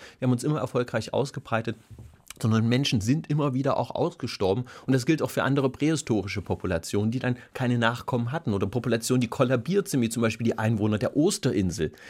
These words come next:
die dort eingewandert sind vor ungefähr achthundert Jahren und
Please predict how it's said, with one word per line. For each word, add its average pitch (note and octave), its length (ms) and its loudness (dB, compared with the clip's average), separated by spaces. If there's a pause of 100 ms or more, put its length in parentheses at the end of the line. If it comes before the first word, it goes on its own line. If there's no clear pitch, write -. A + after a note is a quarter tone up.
(140)
die C3+ 60 4
dort A2+ 240 2
eingewandert D3 600 2
sind D3+ 200 2
vor D#3 100 2
ungefähr C#3+ 340 0
achthundert B2 460 0
Jahren B2 300 0 (340)
und D#3 260 0